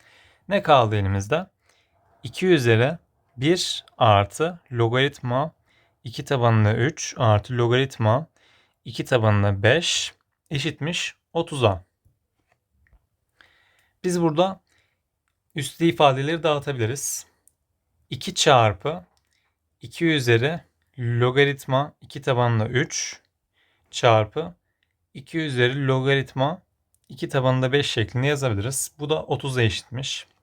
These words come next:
Burada arkadaşlar logaritmada şöyle bir kural vardı. Hemen yazayım.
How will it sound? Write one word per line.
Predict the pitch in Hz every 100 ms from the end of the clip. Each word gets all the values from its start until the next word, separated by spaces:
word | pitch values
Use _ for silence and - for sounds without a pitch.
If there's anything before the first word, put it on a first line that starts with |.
| _ _ _ _ _ _ -
Burada | 175 190
arkadaşlar | 156 151 143 202 190
logaritmada | 147 156 151 156 151 143
şöyle | - 147 143 139
bir | 139
kural | - 139 135
vardı. | 120 107 117
Hemen | 127 120 113
yazayım. | 104 107 131